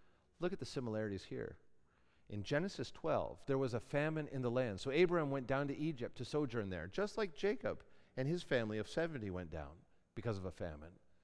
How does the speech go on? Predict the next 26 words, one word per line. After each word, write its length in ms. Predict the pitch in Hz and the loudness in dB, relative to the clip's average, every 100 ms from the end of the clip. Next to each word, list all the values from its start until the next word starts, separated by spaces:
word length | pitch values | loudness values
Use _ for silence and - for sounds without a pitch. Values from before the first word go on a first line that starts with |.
| _ - - - _ _ _ _ - - | _ -20 -20 -20 _ _ _ _ -20 -4
When 200 | - 190 | 8 12
Abram 320 | 226 196 185 | 12 12 10
entered 260 | 165 160 139 | 8 4 4
Egypt, 320 | 139 127 - | 2 4 2
the 80 | 151 | 4
Egyptians 440 | 147 190 190 160 | 4 4 4 0
saw 260 | - 196 196 | 4 8 10
that 140 | 139 | 8
the 80 | 127 | 6
woman 320 | 135 160 165 | 4 6 6
was 140 | 160 120 | 4 6
very 220 | 160 165 | 8 8
beautiful. 460 | 151 196 180 - 113 | 8 4 2 2 2
And 100 | 131 | 4
when 180 | 165 | 6
the 60 | 175 | 4
princes 440 | - 202 208 208 | 4 4 4 0
of 100 | 180 | -2
Pharaoh 240 | - 147 147 | 4 6 6
saw 320 | - 185 202 | 6 6 8
her, 140 | 131 | 6
they 160 | 135 147 | 2 0
praised 500 | - 185 233 262 - | 0 2 4 2 -2
her 120 | 131 | -4
to 100 | 117 | -4
Pharaoh, 400 | 110 104 107 156 | 0 4 6 4